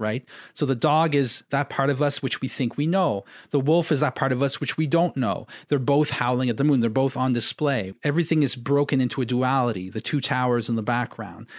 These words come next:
And the stagnant water, because there's no movement from this world. Once you get into that world of antinomies, of things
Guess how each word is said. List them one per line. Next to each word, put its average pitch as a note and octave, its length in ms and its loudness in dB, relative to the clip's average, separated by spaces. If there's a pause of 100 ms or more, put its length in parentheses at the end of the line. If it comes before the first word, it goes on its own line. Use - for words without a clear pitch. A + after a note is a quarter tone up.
(280)
And C#3+ 200 4
the C3+ 40 2
stagnant D#3+ 520 2
water, D3 280 4
because B2 400 0 (220)
there's C#3 240 0
no E3 180 4
movement C#3 640 2
from B2+ 260 -2
this A#2 200 -2
world. A2+ 220 0
Once D#3+ 240 2
you D#3+ 60 0
get C#3+ 160 2
into D3+ 240 2
that B2 240 0
world C#3+ 340 2
of B2 100 -2
antinomies, C3 800 -2
of A#2 100 -2
things D3+ 320 0